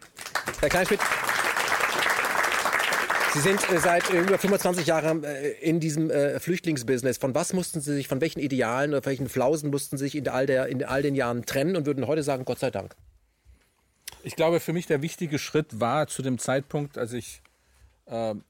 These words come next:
Speaker 2: oder der Moment, wo ich entdeckt habe, dass dieses Konzept des Almosenverteilens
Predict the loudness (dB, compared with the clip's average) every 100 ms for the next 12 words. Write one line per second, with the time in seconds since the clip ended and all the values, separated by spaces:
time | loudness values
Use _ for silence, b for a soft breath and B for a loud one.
0 | _ _ _ _ _ _ _ _ -10 -6
1 | -4 -2 0 0 0 -4 -8 -6 -4 -4
2 | -6 -6 -2 0 -2 -2 -4 -4 -12 -12
3 | -10 -12 -10 -10 -6 -4 -4 -6 -20 -14
4 | -12 -14 -6 -6 -4 -2 -2 -4 -8 -10
5 | -4 -2 -2 -4 -8 -12 -18